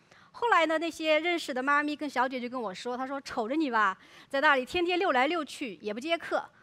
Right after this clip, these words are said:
完了看着呢也不像是这个便衣，也不像是记者。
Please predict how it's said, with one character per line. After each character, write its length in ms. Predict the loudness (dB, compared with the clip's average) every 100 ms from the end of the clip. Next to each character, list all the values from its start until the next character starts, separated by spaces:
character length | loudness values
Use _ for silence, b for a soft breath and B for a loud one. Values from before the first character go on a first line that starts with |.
| b b
完 160 | 4
了 80 | 4
看 260 | 4 4 4
着 120 | 4
呢 100 | 2
也 180 | 2 -2
不 140 | 0
像 240 | 4 4
是 160 | 2 -2
这 180 | 0 0
个 140 | 0
便 260 | 2 2 2
衣， 320 | 0 -2 -4
也 120 | -4 -4
不 120 | 0
像 120 | 0
是 140 | 0
记 180 | -2 -2
者。 240 | -2 -6